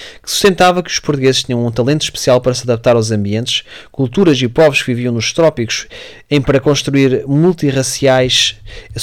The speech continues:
construir sociedades multirraciais harmoniosas. Ok.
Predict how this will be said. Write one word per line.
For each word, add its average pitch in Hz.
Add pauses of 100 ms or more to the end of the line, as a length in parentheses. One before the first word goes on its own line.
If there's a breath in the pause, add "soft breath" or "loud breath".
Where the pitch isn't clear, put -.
(120)
construir -
sociedades 156
multirraciais 156
harmoniosas. 113 (540)
Ok. 113